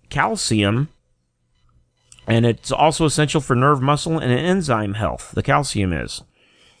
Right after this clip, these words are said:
The way to do it, he says, is take the shells from an egg that's been hard-boiled, or, uh, boil them anyway, the shells, or bake 'em in the oven for a while. Um, the, he says the way to, to eat them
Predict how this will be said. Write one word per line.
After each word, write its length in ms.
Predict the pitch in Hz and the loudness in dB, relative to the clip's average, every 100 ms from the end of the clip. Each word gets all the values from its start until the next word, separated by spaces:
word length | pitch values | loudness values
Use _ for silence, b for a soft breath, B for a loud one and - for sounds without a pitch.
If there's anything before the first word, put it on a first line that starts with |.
| b - | b -4
The 80 | 120 | 2
way 160 | 156 | 2
to 80 | 147 | 2
do 160 | 131 165 | 4 4
it, 80 | 135 | 4
he 120 | 143 | 2
says, 240 | - 123 | 0 -2
is 180 | 120 104 | -2 -4
take 220 | - 139 | -2 -2
the 80 | 135 | -2
shells 300 | 120 135 131 | -2 2 2
from 180 | - 110 | 0 0
an 120 | 110 | 0
egg 200 | - 123 | 0 0
that's 180 | 120 110 | 2 0
been 200 | - 156 | 0 0
hard-boiled, 720 | 147 113 98 92 95 107 143 147 b b b b | 2 2 2 2 4 4 2 -2 b b b b
or, 320 | 131 123 120 110 | 2 4 4 4
uh, 160 | 101 95 - - - | 2 -2 -6 -12 -6
boil 400 | 120 120 135 139 | 0 4 4 4
them 200 | 120 117 | 2 2
anyway, 480 | 127 156 110 92 104 | 2 2 2 2 2
the 120 | 107 | 0
shells, 560 | - 139 139 110 107 - - | 2 4 4 4 0 -6 -2
or 480 | 123 120 113 107 - 117 | 2 4 2 0 -8 -2
bake 220 | 117 117 | 0 2
'em 80 | 113 | 0
in 80 | 110 | 0
the 160 | 113 | 2
oven 260 | 151 123 101 | 2 0 -2
for 200 | - 98 | -2 0
a 40 | |
while. 400 | 92 90 85 95 - _ _ _ _ _ _ _ _ | 2 2 2 -2 -8 _ _ _ _ _ _ _ _
Um, 440 | 110 107 101 98 - 120 | 0 2 2 -2 -4 -4
the, 160 | 120 - | -2 2
he 140 | 175 | 0
says 300 | 208 175 131 | 2 0 0
the 120 | 120 | -2
way 320 | 113 139 196 196 | 0 0 0 0
to, 360 | - 123 107 - | 0 2 0 -2
to 220 | 131 104 - - | -2 -2 -4 0
eat 220 | 247 - | 0 2
them 320 | 117 92 104 | 0 0 -2